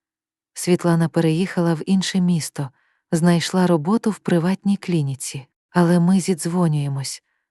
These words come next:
Вона каже, що я її надихнула, а я, що вона мене врятувала. І обидві не перебільшуємо. А ще я записалась у вечірню музичну школу для дорослих. Там збираються люди з різними долями.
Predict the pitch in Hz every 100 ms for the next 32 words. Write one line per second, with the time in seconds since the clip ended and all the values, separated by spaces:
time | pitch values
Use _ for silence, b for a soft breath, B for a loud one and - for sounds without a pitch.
0 | _ 165 175 170 - 190 196 175 - 175
1 | 156 170 165 165 160 165 170 175 - 175
2 | 147 139 - _ _ _ _ 180 170 170
3 | 202 - - 185 170 165 185 180 170 180
4 | 185 175 202 180 165 143 139 - _ _
5 | _ _ 196 180 160 185 240 190 190 175
6 | 180 202 202 165 214 165 - 151 143 143
7 | - _ 180 - - 202 208 - _ _
8 | _ _ _ _ _ 170 175 165 - 165
9 | - 185 170 - 170 160 151 - 220 226
10 | 208 196 175 160 175 - 175 160 - 147
11 | 131 131 - _ _ 170 170 185 190 196
12 | 185 156 - 147 127 - _ _ _ _
13 | _ _ 208 202 160 175 185 190 170 -
14 | 165 196 214 185 165 180 175 180 185 185
15 | 185 151 143 139